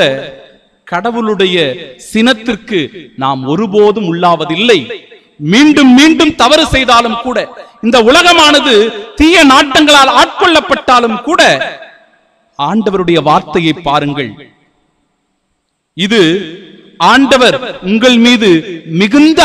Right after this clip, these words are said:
அன்புடையவராய் இருக்கிறார், மிகுந்த இரக்கம் உள்ளவராய் அவர் நடந்து கொள்ளுகிறார். எனவே இந்த குற்றங்கள் பாவங்களிலிருந்து நாம் மன்னிக்கப்படுகிறோம், மீட்கப்படுகிறோம் என்பதே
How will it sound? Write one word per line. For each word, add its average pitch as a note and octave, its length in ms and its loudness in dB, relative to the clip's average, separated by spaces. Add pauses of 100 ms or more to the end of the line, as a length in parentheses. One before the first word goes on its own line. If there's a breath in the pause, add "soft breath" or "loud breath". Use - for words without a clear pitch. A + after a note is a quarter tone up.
அன்புடையவராய் A3+ 840 2
இருக்கிறார், D#3 500 -6 (920)
மிகுந்த F4 340 2 (160)
இரக்கம் D4+ 400 0
உள்ளவராய் C4 500 2 (360)
அவர் F3+ 220 0
நடந்து C#4 360 0
கொள்ளுகிறார். F#3 500 0 (720)
எனவே F#3 280 2 (500)
இந்த E3 140 -4 (160)
குற்றங்கள் G#3+ 580 0 (200)
பாவங்களிலிருந்து G3+ 920 0 (440)
நாம் C3+ 260 -4
மன்னிக்கப்படுகிறோம், D#3 1000 -2 (380)
மீட்கப்படுகிறோம் E3+ 880 -4 (500)
என்பதே E3+ 340 0